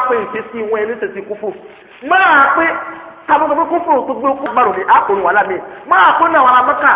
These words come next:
àwọn àbákìrì bẹ̀rẹ̀ ni wọ́n bẹ́ẹ̀ ni wọ́n. Màkì yìí làwọn náà. Màkì ni wọ́n. Ó mọ̀rún gàgà. Ṣùgbọ́n àwọn ọba yìí sáwọn aráàlú wọn ṣe lọ́pọ̀ yìí kúfùrù. Ṣùgbọ́n kúfùrù wo ni?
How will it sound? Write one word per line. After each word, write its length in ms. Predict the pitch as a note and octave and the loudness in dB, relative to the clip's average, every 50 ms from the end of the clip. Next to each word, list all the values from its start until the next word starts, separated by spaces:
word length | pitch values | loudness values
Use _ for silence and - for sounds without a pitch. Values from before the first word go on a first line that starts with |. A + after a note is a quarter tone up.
| - - - - | 0 -2 -8 -4
àwọn 220 | - - A3 C4+ C#4 | 0 0 2 4 2
àbákìrì 320 | B3 - D4+ E4 D4 D4+ C4+ | 4 4 2 2 2 0 -2
bẹ̀rẹ̀ 300 | C4+ A#3 A#3 A#3 A3+ A3+ | 0 0 0 0 0 -2
ni 80 | A#3 | -2
wọ́n 140 | A#3 A#3+ A#3+ | -2 0 0
bẹ́ẹ̀ 140 | A#3+ A#3 A3+ | 0 0 2
ni 60 | A3+ | 2
wọ́n. 160 | G#3 G#3 G#3 - - - - - - - - - - - - - _ _ _ _ - - _ _ _ _ _ _ _ _ _ _ _ _ _ _ _ _ _ - | 0 0 -2 -4 -10 -14 -16 -18 -20 -20 -20 -20 -20 -20 -20 -20 _ _ _ _ -20 -20 _ _ _ _ _ _ _ _ _ _ _ _ _ _ _ _ _ -10
Màkì 180 | F#3 F3+ - C4 | -8 -8 -6 -4
yìí 120 | C#4 C4+ | -2 0
làwọn 200 | A3 F#3+ F#3+ G#3 | 2 2 2 2
náà. 120 | A3+ A3 F#3+ - - - - - - - - - - - - _ _ _ _ _ - | 2 0 0 -2 -6 -10 -12 -14 -16 -20 -20 -20 -20 -20 -20 _ _ _ _ _ -12
Màkì 200 | E3+ E3+ - G#3 A3 | -10 -10 -8 -6 -4
ni 80 | A3 | -2
wọ́n. 180 | G#3+ A3+ A#3+ A3+ - - - - - - - - - - - | 0 0 0 0 -4 -10 -14 -16 -18 -20 -20 -20 -20 -20 -6
Ó 120 | - G#3 | -4 -2
mọ̀rún 280 | B3 B3+ C4 A#3+ - - | 2 2 2 2 2 2
gàgà. 280 | G#3+ G#3 G#3+ G3 F#3 D#3 - - - - | 2 0 0 0 -2 -2 -4 -6 -12 -14
Ṣùgbọ́n 280 | - - B3+ A#3 E4+ F#4 | -14 -12 -6 -4 -2 0
àwọn 140 | F4+ E4 | 0 0
ọba 120 | C#4+ - - | 0 0 0
yìí 140 | D4+ D#4 D4 | -2 -2 -2
sáwọn 280 | - F4+ F4+ - D4 C#4 | 0 2 2 4 4 4
aráàlú 320 | C#4 D4+ D#4 - - - B3 | 4 4 4 4 2 0 -2
wọn 180 | B3 B3+ C4 C4 | 0 0 2 2
ṣe 120 | C4 C4 C4 | 2 2 2
lọ́pọ̀ 240 | D4 D4+ C#4 - G#3 | 2 0 0 0 -2
yìí 100 | G#3 A3 | -2 -4
kúfùrù. 280 | - A#3+ - - A#3 G3 | -4 -8 -8 -6 -6 -6
Ṣùgbọ́n 340 | - - F#3+ F#3+ A#3+ C4+ B3+ | -6 -6 -4 -2 -2 -2 -2
kúfùrù 300 | A#3+ C4+ - - A#3+ G4 | -4 -6 -4 -2 0 0
wo 60 | F#4+ | 0
ni? 80 | - | -2